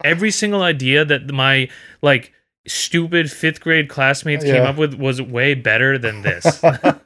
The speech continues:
Speaker 1: So, that's cool.
Speaker 2: Yeah.
Speaker 1: Damn. What a world we live in.
Speaker 2: <laughs> Yeah. So there's the Listerine fans
Speaker 1: That's great.
Speaker 2: and haters.
Speaker 1: These people are so cool and smart and good.
Speaker 2: Insane.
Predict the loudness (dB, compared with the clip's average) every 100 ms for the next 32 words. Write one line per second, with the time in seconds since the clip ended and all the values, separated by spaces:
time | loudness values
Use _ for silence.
0 | _ _ -14 -14 -12 -16 _ _ _ _
1 | -20 -18 -12 -10 -2 2 2 0 -4 _
2 | -10 -10 -8 -8 -6 -6 -12 _ -8 -6
3 | -6 -8 _ _ _ _ _ -2 0 -2
4 | -10 _ _ _ -20 -20 -6 0 0 2
5 | 0 2 0 0 -2 -2 -10 -14 -16 -6
6 | -6 -4 -8 -8 _ -18 -16 -16 -20 -16
7 | -6 -2 0 0 -2 -4 -6 -8 -8 -6
8 | -6 -6 -8 -8 -8 -8 -10 _ -10 -8
9 | -8 -8 -10 -12 -12 -12 -10 -10 -6 -6
10 | -6 -8 -10 -8 -8 -6 -8 -10 -14 -16
11 | -14 -10 -8 -8 -10 -14 -12 -10 -10 -10
12 | -10 -6 -4 -4